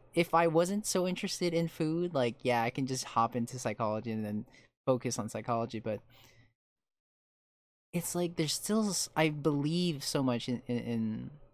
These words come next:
in the dietitian, like, and so I just can't help. So this is why I have to do this combo thing, like, in my head. Like, I can't give up psychology because I love, or no, I, I can't give up psychology because I'm so interested in psychology, but then I can't give up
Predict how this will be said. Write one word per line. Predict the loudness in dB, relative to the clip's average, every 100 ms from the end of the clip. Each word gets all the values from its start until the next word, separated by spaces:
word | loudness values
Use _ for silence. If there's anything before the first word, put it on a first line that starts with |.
| _ _ _
in | 0
the | 2
dietitian, | 2 0 -6 -10 -6
like, | -4 -6 -10 -20 _ _ _ _ -6
and | 2
so | 4
I | 4 4
just | 0 -2
can't | -2 0
help. | 0 -2
So | -2
this | 0 2
is | 2
why | 4
I | 4
have | 2
to | -2
do | -4
this | -4
combo | 0 2 4 2 -2
thing, | -4 -6
like, | -6 -4
in | -2
my | 0
head. | -2
Like, | 0 0
I |
can't | 2 2 2
give | 0
up | 2
psychology | -2 2 2 2
because | -2 0
I | 0
love, | 2 2 2 -2 -16 -20 -20 _ _ _ _ _ _ _ _ _ _ _ _
or | 0 2
no, | 2
I, | -2 -4 -18 -20 -20 -8
I |
can't | -4 -2 0
give | 0
up |
psychology | -2 0 0 0
because | -2
I'm | -2
so | 0 -2 -2
interested | -2 -8 -6 -4
in | -4
psychology, | -6 -8 -6 -6
but | -4
then | -2
I |
can't | 0 -2 -2
give | 0
up | -2